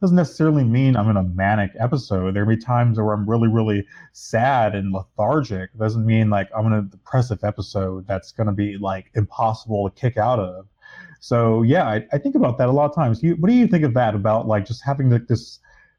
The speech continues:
this, this fun cornucopia of manic, uh, the bipolar symptoms that you experience them, but you're not necessarily in a depressive or manic state?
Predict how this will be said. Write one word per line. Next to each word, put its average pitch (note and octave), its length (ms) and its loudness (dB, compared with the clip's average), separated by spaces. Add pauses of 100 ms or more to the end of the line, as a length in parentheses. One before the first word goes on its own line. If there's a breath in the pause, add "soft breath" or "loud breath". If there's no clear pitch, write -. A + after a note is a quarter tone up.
(120)
this, - 220 -8
this - 300 -20 (260)
fun D3 440 2
cornucopia C3 760 2
of G2 120 -2
manic, A2+ 320 2 (120)
uh, G2+ 340 0 (100)
the A#2+ 60 0
bipolar B2 720 0
symptoms G2 600 -2
that F#2+ 400 -2 (480 loud breath)
you C3 100 4
experience D3+ 520 2
them, A#2+ 340 2
but A#2 80 4
you're A#2 240 4
not C3 200 2
necessarily A#2+ 680 0
in A#2 260 2
a G#2 80 0
depressive A2 500 -2
or F#2+ 120 -2
manic G2+ 320 -2
state? F#2 420 -6